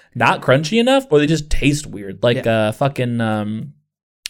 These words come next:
Speaker 1: like, I don't like Tostitos
Speaker 2: Yeah.
Speaker 1: tortilla chips. I don't like those
Speaker 2: The
Speaker 1: at all.
Speaker 2: scoops are nice.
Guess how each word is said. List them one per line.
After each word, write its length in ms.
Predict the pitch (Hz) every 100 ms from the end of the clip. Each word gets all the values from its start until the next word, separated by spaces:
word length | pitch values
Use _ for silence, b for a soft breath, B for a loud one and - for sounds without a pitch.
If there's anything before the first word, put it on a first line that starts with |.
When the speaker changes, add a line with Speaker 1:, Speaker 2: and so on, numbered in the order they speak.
| -
Speaker 1:
like, 120 | 135 135
I 100 | 143
don't 400 | 135 147 156 147
like 320 | 127 120 -
Tostitos 1000 | 131 123 - 143 123 117 113 110 160 -
Speaker 2:
Yeah. 260 | 131 110 -
Speaker 1:
tortilla 380 | - 117 120 107
chips. 260 | 110 107 117
I 40 |
don't 260 | 117 110 -
like 240 | 104 104
those 200 | - -
Speaker 2:
The 60 | 139
Speaker 1:
at 40 |
all. 60 | -
Speaker 2:
scoops 360 | 214 226 -
are 60 | 120
nice. 480 | 101 - - -